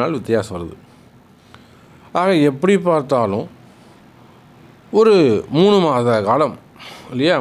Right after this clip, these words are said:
மூணு மாதம், ஆ, நான்கு மாத காலங்கள், ஓகே, நான்கு மாத காலங்கள் விருச்சிக ராசி அன்பர்களுக்கு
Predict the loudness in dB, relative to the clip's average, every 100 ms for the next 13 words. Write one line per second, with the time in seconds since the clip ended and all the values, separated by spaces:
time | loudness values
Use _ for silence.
0 | 0 0 0 -2 -2 -4 -6 -18 -20 -20
1 | -20 _ -4 0 0 -2 -2 -2 0 2
2 | 2 0 0 -2 -2 -2 -4 -8 -12 -18
3 | -18 -14 -14 -14 -18 -20 -20 -20 -20 -20
4 | _ -20 -20 -20 -20 -20 -20 _ -4 -2
5 | 0 2 2 0 -2 -2 -2 -2 -4 -6
6 | -18 _ _ _ -16 -4 -4 0 0 2
7 | 0 -2 -4 -4 -4 -6 -6 -8 -4